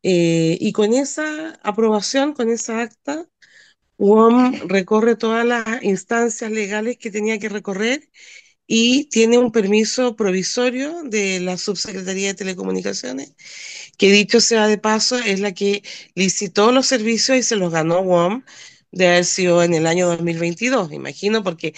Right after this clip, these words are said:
en el dos mil veintitrés ya estaban con tan-, las antenas listas para instalarlas en el parque.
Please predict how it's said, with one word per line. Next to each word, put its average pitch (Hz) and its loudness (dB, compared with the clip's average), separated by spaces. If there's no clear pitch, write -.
en 180 4
el 175 8
dos 175 4
mil 180 2
veintitrés 180 0
ya 208 -2
estaban 180 -2
con 156 0
tan-, 156 0
las 160 2
antenas 175 0
listas 196 -4
para 185 -4
instalarlas 160 -2
en 170 -4
el 214 -6
parque. 135 -8